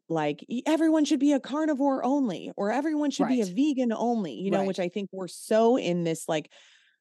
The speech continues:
Speaker 1: polarizing diet of, like, you should only eat this. They are very much about the health benefits of beef in particular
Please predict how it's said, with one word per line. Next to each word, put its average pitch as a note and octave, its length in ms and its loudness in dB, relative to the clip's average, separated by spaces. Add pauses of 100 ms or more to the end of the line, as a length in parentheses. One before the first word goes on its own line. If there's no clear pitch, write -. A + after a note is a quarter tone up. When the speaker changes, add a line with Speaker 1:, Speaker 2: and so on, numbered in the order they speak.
(200)
Speaker 1:
polarizing F#3 1120 0 (1120)
diet F3+ 520 2
of, D#3 260 -2
like, D#3+ 200 -4
you F#3 100 -2
should E3+ 220 -2
only F#3 300 0
eat D#3 280 -6
this. D#3 580 -2 (120)
They G#3 320 2
are F#3 200 2
very F3+ 400 0
much D#3 520 -6 (120)
about E3+ 600 0 (280)
the F3 140 -2
health G3 440 -2
benefits E3+ 640 -4 (180)
of E3 600 -2
beef G#3+ 300 2
in F3+ 100 0
particular D#3+ 800 0